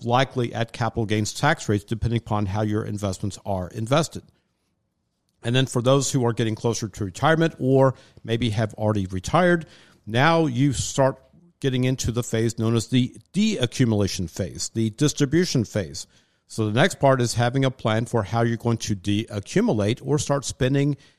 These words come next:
your money. Another way of looking at that is having an income plan. So remember, the income, the periodic savings,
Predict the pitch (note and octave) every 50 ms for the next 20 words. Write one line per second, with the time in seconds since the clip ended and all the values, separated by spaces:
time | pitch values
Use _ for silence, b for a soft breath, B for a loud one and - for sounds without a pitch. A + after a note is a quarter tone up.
0 | b b _ B2 B2+ B2 C3 C3+ C3+ C#3+ C3+ - C#3+ D3 F3 A#3 A#3 C3+ D#2+ C2+
1 | - - _ _ _ _ - F#2 A2+ D#3 G#3 G3 D#3+ B2+ B2 B2 A#2 B2 B2 -
2 | - A#2 G#2+ G#2 - E3+ F3+ D3 D3 C3 - - _ - B2 D3 E3 F3+ F3 F3
3 | E3 - - F#3 G#3+ B3+ B3 - - D#3 B2+ A2 G#2 - - G#2+ F#2+ D#2 B1 A2+
4 | - _ _ _ _ _ - - A#2 A#2 C#3+ G3+ A3+ F3+ D#3+ C3 A#2+ B2+ - -
5 | D3+ E3+ G#3 F#3+ - - C#3+ C#3 C3+ B2+ A#2 - C#3 C#3+ D3+ D3+ - - - -
6 | C#3 C#3+ B2+ B2 A#2 A#2 A2